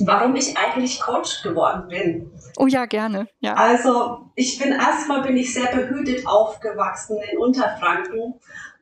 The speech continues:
Speaker 1: und hatte eine mega, mega schöne Kindheit. Und nach der Schule hatte ich mich dann entschieden, Krankenschwester zu werden.
Speaker 2: Mhm.
Speaker 1: Und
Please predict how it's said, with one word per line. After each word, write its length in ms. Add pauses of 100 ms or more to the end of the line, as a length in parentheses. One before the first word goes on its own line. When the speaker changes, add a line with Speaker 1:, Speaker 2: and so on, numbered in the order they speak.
Speaker 1:
und 340
hatte 140
eine 300
mega, 640
mega 260
schöne 380
Kindheit. 720
Und 340 (600)
nach 360
der 100
Schule 440
hatte 160
ich 100
mich 160
dann 160
entschieden, 560 (160)
Krankenschwester 840
zu 240
werden. 540 (380)
Speaker 2:
Mhm. 260 (400)
Speaker 1:
Und 640